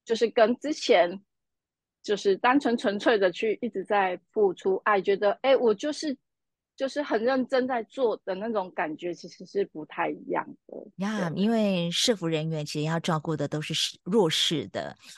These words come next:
Speaker 2: 呃，这个孩子们，哈。好，所以在这个过程当中，我觉得你很不简单的是，不但是透过学习，你提升了跟孩子们之间的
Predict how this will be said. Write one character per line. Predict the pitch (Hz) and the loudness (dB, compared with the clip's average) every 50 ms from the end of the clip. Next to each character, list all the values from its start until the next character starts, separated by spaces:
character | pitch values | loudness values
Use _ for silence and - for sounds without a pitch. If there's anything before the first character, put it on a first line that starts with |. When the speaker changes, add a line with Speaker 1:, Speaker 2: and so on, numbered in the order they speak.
| - - | -16 -12
Speaker 2:
呃， | - 131 98 | -12 -10 -8
这 | - - | -8 -8
个 | - - | -6 -6
孩 | - - - 101 107 123 - | -6 -6 -8 -8 -10 -12 -10
子 | - - 139 | -8 -6 -6
们， | 123 120 120 - - | -6 -6 -8 -10 -12
哈。 | - - - 190 202 214 214 - - - - - - | -12 -8 -4 -2 -2 -2 -4 -6 -12 -18 -18 -12 -8
好， | - - - | -8 -6 -4
所 | - - 320 | -2 -2 -2
以 | 330 311 | -2 0
在 | - 330 | 0 -2
这 | 320 320 294 | 0 -2 -2
个 | - | 0
过 | - 277 262 | 2 2 2
程 | - 240 196 196 | 4 2 -2 -2
当 | 196 202 214 | -2 -4 -4
中， | 214 208 | -2 -2
我 | 180 143 | -4 -4
觉 | 135 - 151 | -4 -2 -2
得 | 151 | -2
你 | 156 156 160 | -2 -2 -2
很 | 170 156 | -4 -4
不 | 120 - 160 | -6 -6 -6
简 | - 151 131 - - | -6 -6 -8 -6 -6
单 | - 143 139 143 | -4 -4 -2 -2
的 | 143 131 | -4 -6
是， | 135 - - 147 | -6 -8 -8 -8
不 | - - | -8 -8
但 | 147 - - 165 160 151 147 147 | -6 -2 -2 0 0 0 -2 -4
是 | 151 - - 156 | -6 -6 -8 -6
透 | - 175 156 | -4 -4 -2
过 | - 165 | -2 -4
学 | 151 - - 131 117 | -4 -4 -4 -6 -4
习， | 139 - - 131 | -6 -8 -8 -8
你 | 123 127 127 | -8 -8 -10
提 | 123 - - 147 | -10 -8 -8 -6
升 | 143 - 175 | -6 -4 -4
了 | 165 165 | -4 -4
跟 | 160 - 180 | -4 -4 -6
孩 | 175 - - 143 | -4 -2 -4 -4
子 | 143 - 151 | -4 -4 -4
们 | 151 147 143 143 | -6 -4 -6 -6
之 | - 185 | -6 -6
间 | 165 - - 202 196 202 202 | -4 -2 0 0 2 0 0
的 | - 185 160 143 - | 0 0 0 0 -2